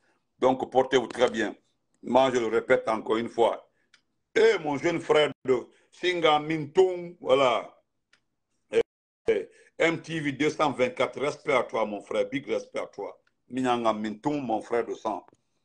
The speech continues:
Voilà. Donc, je n'arrive pas à t'avoir, eh, à te prendre, voilà, eh, euh, chose. Je suis fier. Attends, attends, là, quoi. Malo, mon Kenny. Donc, portez-vous très bien. Je le répète encore une fois,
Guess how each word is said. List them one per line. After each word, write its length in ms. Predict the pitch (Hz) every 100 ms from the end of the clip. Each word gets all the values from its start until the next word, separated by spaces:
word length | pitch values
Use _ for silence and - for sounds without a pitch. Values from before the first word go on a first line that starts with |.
| _
Voilà. 360 | - 101 92 - _ _ _ _ _
Donc, 260 | 110 123 127
je 120 | 113
n'arrive 300 | 131 139 139
pas 140 | 160 151
à 40 | 131 120 117
t'avoir, 260 | 127 127
eh, 180 | 120 117
à 140 | 107 104
te 60 | 117
prendre, 600 | - 127 113 104 95 85 _ _ _ -
voilà, 340 | 110 110 98 98
eh, 360 | 98 95 90 - _ _ _ _ _ _ -
euh, 120 | 101
chose. 300 | 101 123 95
Je 60 | 92
suis 160 | - 110
fier. 260 | - 117 107
Attends, 160 | 156
attends, 180 | 156 117
là, 120 | 113
quoi. 160 | 101 104
Malo, 260 | 131 131
mon 180 | - 98
Kenny. 360 | - 98 87 82 _ _ -
Donc, 320 | 131 131 -
portez-vous 420 | 139 139 147 120
très 240 | - 131 120
bien. 400 | 107 123 127 143 _ _ _ -
Je 140 | 95
le 80 | 110
répète 380 | 120 123 113 -
encore 300 | 117 113 117
une 140 | 127
fois, 500 | 131 117 110 92 -